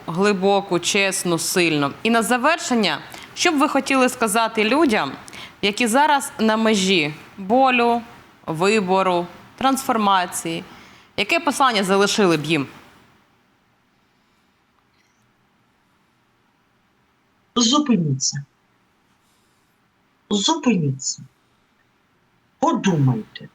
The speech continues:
Speaker 2: Напишіть собі список, що ви маєте. А, усвідомте, де ви і хто ви.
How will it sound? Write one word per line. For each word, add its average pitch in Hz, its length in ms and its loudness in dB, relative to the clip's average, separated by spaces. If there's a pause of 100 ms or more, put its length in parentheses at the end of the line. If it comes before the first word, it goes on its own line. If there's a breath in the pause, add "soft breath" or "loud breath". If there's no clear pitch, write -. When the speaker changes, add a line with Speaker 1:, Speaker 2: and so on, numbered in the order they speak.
Speaker 2:
Напишіть 285 600 0
собі 240 280 0
список, - 680 -2 (480)
що - 440 0
ви 247 160 2
маєте. 165 800 0 (1800)
А, 175 280 2
усвідомте, 208 1400 2 (180)
де 196 480 2
ви 196 280 -2 (140)
і 175 100 0
хто 208 640 2
ви. 123 240 -10